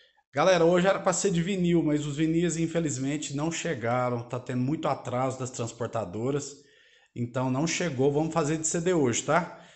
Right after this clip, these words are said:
Se os vinis chegar até amanhã, a gente faz amanhã de vinil. Se não, vamos fazer dois de C D essa semana, tá beleza, galera?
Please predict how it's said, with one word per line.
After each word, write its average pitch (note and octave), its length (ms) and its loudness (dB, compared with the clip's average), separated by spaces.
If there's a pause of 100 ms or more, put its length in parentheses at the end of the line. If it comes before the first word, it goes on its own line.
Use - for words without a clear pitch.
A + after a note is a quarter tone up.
Se - 160 -2
os A3 100 4
vinis F#3 320 2
chegar E3 320 4
até E3+ 160 2
amanhã, G3 680 0 (140)
a B2 60 -6
gente C3 240 -6
faz D3 200 0
amanhã D#3+ 320 0
de D#3 80 -4
vinil. D3+ 360 -2
Se F3 240 -4
não, D3 240 0
vamos F3+ 200 -4
fazer E3 220 -2
dois D3+ 360 2
de F3+ 60 -6
C F#3 200 -4
D C#3+ 100 2
essa C#3+ 220 -2
semana, A#2 400 -4
tá G2+ 80 -12
beleza, F3+ 360 2
galera? C#3 400 2